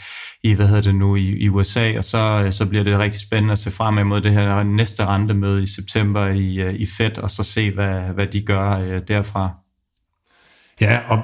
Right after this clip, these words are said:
Speaker 2: og nu har vi haft en stigende inflationstal i lang, lang tid, og nu lige pludselig, så, øh, så vender de og bliver bedre.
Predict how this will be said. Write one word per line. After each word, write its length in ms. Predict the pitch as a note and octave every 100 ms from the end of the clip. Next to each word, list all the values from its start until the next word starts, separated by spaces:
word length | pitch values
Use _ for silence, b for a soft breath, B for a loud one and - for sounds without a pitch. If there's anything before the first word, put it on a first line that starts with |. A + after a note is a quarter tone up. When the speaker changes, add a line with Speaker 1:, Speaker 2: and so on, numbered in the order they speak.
| -
Speaker 2:
og 160 | B2+
nu 140 | C3 C3+
har 180 | C3
vi 100 | A#2+ A2 -
haft 320 | - A#2 A2 - -
en 140 | B2 B2 B2
stigende 440 | A2+ - E3+ F3 F3
inflationstal 880 | B2 A2+ A2 - B2+ G#2 - A#2 A#2 -
i 180 | B2 B2
lang, 480 | B2 B2+ C3 C3
lang 280 | A2 G#2 F#2+
tid, 360 | - A#2+ F#2+ D2+ b b b
og 160 | - A#2+
nu 220 | B2+ C#3 A#2+
lige 260 | B2 B2 D3 -
pludselig, 380 | B2 - G2 - _ -
så, 540 | - A#2+ A2+ G#2+ G2+
øh, 420 | G2 F#2+ F#2+ G2
så 160 | - B2
vender 360 | G#2 A2+ B2
de 200 | G#2+ G2+ G2
og 160 | G#2
bliver 180 | - G#2+ F#2+
bedre. 400 | G2+ G#2 G#2+ F2+